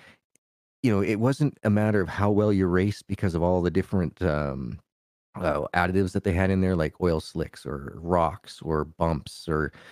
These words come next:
anything along those lines. Just the soundtrack just made you want to race.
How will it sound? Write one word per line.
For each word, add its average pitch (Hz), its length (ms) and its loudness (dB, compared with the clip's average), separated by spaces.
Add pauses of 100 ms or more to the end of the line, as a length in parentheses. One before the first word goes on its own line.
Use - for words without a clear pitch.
(300)
anything 98 380 0
along 87 340 0
those 82 220 -2
lines. 82 440 -2
Just - 300 -8 (300)
the 107 40 -6
soundtrack 104 880 -2
just - 260 -6
made 92 340 0
you 95 140 0
want 85 320 0
to 85 180 -4
race. 76 540 -6